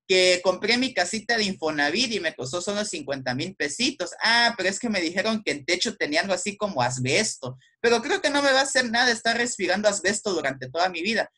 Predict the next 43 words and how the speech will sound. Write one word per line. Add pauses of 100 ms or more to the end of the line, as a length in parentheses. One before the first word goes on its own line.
(160)
Pues
resulta
que
sí
te
va
a
hacer
algo
y
estás
exponiéndote
prolongadamente (220)
a
un
agente
tóxico,
a
una
sustancia
química, (180)
y
esto
te
va
a
desencadenar
una
respuesta
inflamatoria
crónica,
que
en
este
caso
sería
a
nivel
pulmonar (180)
y
el
sistema
nervioso.